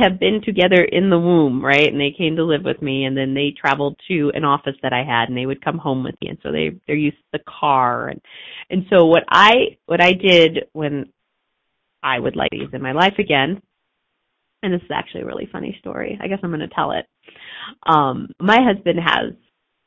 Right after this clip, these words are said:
two sons. They're now twenty-one and seventeen, but when the twenty-one-year-old was, um, hmm, fifteen, sixteen,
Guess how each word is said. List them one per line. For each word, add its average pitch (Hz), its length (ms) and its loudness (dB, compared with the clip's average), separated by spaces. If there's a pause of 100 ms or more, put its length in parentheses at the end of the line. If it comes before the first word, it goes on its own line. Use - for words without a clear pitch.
(600)
two 190 120 0 (100)
sons. - 420 -4
They're 156 120 -2
now 151 160 -2
twenty-one 147 440 -4
and 135 180 -4
seventeen, 131 540 -8
but - 140 -10
when 139 140 -6
the 139 60 -6
twenty-one-year-old 160 880 -4
was, 139 460 -4
um, 127 420 -8 (220)
hmm, 294 200 2 (120)
fifteen, 285 520 -4
sixteen, 294 640 -2